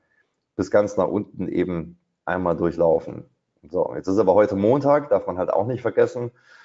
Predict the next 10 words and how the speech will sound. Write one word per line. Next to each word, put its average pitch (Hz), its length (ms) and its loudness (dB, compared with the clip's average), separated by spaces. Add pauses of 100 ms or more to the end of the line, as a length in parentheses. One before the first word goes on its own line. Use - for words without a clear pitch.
(180)
<clears throat> 151 800 2
bevor 98 280 2
wann 101 140 2
überhaupt, 87 420 2 (160)
wenn 98 340 4
es - 220 -6
denn 85 180 -2
so 73 140 -6
kommt, 170 640 0
ja, 113 300 -6